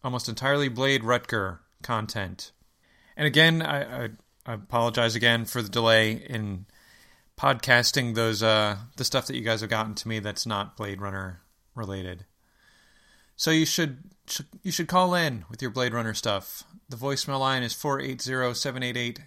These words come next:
J M D P. That's four eight zero, seven eight eight, five six three seven. Or email shit to me, sphericaljack M at jack mangan, uh, at gmail dot com or jack at jack mangan dot com.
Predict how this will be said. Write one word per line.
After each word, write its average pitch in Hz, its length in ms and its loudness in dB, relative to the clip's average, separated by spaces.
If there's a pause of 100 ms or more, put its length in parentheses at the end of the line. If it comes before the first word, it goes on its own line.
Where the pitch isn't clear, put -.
(140)
J 127 280 -4
M 117 500 -8 (320)
D 127 180 -4
P. 139 400 -4
That's 117 360 -8
four 127 300 -10
eight 127 160 -6
zero, 123 220 0
seven 120 260 -2
eight 120 100 0
eight, 117 320 -2 (120)
five 120 240 -6
six - 300 -6
three 110 180 -4
seven. 120 500 -2 (800)
Or 139 140 -2
email 135 340 0
shit - 220 -4
to - 80 -4
me, 110 300 -2
sphericaljack 113 760 -4
M 110 680 -4 (240)
at 127 120 -14
jack 101 280 -4
mangan, 107 460 -8
uh, 107 300 -6
at 113 200 0
gmail 120 320 -2
dot 92 220 -4
com 98 340 -4
or 110 140 -6
jack 98 280 -8
at - 20 -20
jack 92 260 -12
mangan 92 260 -8
dot 90 220 -10
com. 87 320 -10